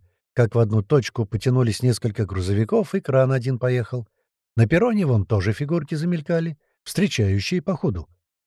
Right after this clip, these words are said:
"Поехали же!" — затанцевал я от нетерпения. "Где у них тут администрация?" "Я знаю", — ответил Слива. "Поехали, тебе там рады будут. Давно про тебя спрашивали. Это ведь, считай", —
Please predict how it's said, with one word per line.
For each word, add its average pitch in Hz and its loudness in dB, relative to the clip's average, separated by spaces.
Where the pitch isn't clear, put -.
"Поехали 214 4
же!" — 135 0
затанцевал 107 0
я 104 2
от 101 -8
нетерпения. 113 -4
"Где 123 4
у 135 6
них 180 4
тут 220 0
администрация?" 214 0
"Я 104 4
знаю", — 139 0
ответил 156 -4
Слива. 156 -6
"Поехали, 131 2
тебе 98 0
там 156 2
рады 104 0
будут. 151 -4
Давно 107 4
про 131 -2
тебя 180 -2
спрашивали. 120 -4
Это 139 4
ведь, 147 2
считай", — 180 0